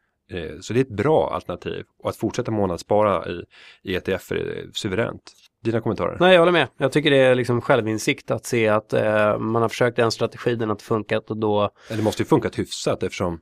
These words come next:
Speaker 1: jag menar, femtontusen i månaden
Speaker 2: Absolut,
Speaker 1: skulle inte blivit
Speaker 2: men, men, men, eh, ändå så underavkastar i förhållande till index.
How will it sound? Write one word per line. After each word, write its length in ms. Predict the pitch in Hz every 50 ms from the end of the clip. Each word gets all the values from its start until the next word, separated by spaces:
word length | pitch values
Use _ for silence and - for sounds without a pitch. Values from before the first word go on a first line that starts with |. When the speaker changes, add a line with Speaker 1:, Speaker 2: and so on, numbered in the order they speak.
| _ -
Speaker 1:
jag 100 | 98 101
menar, 160 | 98 87 85
femtontusen 600 | - - 110 98 90 - 98 95 98 90 - 104
i 20 | 98
månaden 600 | 98 104 104 98 98 117 147 139 98 92 92 107 -
Speaker 2:
Absolut, 500 | 151 160 151 - - - 170 165 165 139
Speaker 1:
skulle 180 | 110 98 95
inte 60 | 90 127
blivit 300 | 127 123 123 131 127 123
Speaker 2:
men, 380 | 127 127 123 123 123 123 127 127 123
men, 340 | 120 120 120 120 120 117 117
men, 40 | 117
eh, 600 | 113 113 113 113 113 110 110 110 107 107 - 127
ändå 300 | 123 117 117 113 123 123
så 120 | 117 - 131
underavkastar 680 | 123 123 117 110 110 107 101 - 123 120 - - - 117
i 60 | 107
förhållande 360 | - - 107 104 101 98 95
till 120 | - 127 127
index. 360 | 127 123 110 - - -